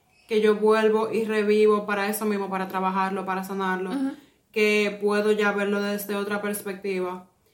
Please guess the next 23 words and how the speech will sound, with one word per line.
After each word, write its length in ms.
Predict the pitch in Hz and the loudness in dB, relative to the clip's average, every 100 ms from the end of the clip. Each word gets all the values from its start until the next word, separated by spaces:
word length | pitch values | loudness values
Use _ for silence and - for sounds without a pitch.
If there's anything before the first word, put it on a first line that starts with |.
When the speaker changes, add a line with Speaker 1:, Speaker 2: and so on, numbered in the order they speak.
| _ | _
Speaker 1:
siempre 440 | - - 214 214 226 | -12 -2 0 2 0
está 320 | 220 220 214 | 0 0 2
el, 560 | 208 208 202 196 202 - _ _ _ _ _ _ _ _ _ | 2 2 2 0 -6 -14 _ _ _ _ _ _ _ _ _
"Ay, 200 | 214 190 | -2 -2
tal 200 | 190 196 | -4 -6
cosa". 320 | 185 156 - 170 _ _ _ _ _ | -8 -12 -14 -20 _ _ _ _ _
Speaker 2:
Sí. 360 | - 262 233 - - | -6 -4 -4 -12 -10
Speaker 1:
Ujú. 280 | 214 214 220 - | -6 -6 -6 -4
Speaker 2:
Y, 200 | 254 247 - | -2 0 -2
y 60 | |
siempre 500 | 262 - 220 226 240 247 | -4 0 0 0 0 2
vamos 320 | 247 247 254 | 2 2 0
a 20 | |
tener 480 | 247 240 233 233 233 - | 0 0 2 0 -2 -6
una 320 | 220 220 226 | -6 -2 0
reacción 880 | 233 226 220 240 220 214 214 214 214 _ _ _ - | 0 -4 -4 -4 -2 -2 -4 -6 -12 _ _ _ -14
de, 760 | 196 220 214 214 214 208 - - | -4 0 2 4 4 2 -2 -8
de 300 | 196 226 226 | -4 -2 -2
shock 480 | - 285 240 233 - - _ _ _ _ _ _ _ _ | 0 4 4 2 -8 -20 _ _ _ _ _ _ _ _
cuando 360 | 233 220 214 | 2 4 4
pase 260 | 208 208 233 | 4 4 4
algo 180 | 208 208 | 2 2
similar. 600 | 214 214 190 160 - | 0 0 0 0 -4